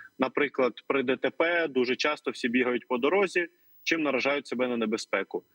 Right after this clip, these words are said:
І починають рухати людину з якоюсь тупою травмою, до прикладу, перелам, в тих випадках, коли рухати, скоріш за все, не треба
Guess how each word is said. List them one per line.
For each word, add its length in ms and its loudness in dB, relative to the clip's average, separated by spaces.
І 180 4
починають 640 0
рухати 480 0
людину 540 0
з 480 0
якоюсь 400 0
тупою 480 2
травмою, 480 0
до 100 2
прикладу, 400 0
перелам, 640 0
в 100 -16
тих 200 0
випадках, 520 0
коли 200 4
рухати, 360 2
скоріш 340 0
за 100 -4
все, 220 -4
не 220 2
треба 500 0